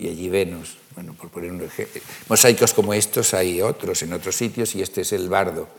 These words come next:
en el Museo Bardo. La diferencia es que aquí tienen a Nep-, a Saturno.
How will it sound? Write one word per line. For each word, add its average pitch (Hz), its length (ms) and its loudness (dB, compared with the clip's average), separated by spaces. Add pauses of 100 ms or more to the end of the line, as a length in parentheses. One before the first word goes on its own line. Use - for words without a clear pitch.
(440)
en 85 60 -8
el 90 80 -4
Museo 85 260 -4
Bardo. 98 320 0 (280)
La 101 420 0
diferencia 92 440 0
es 104 80 2
que - 80 2
aquí 101 160 2
tienen 104 260 -2
a 101 40 -2
Nep-, 95 280 -4
a 95 220 4
Saturno. 107 800 2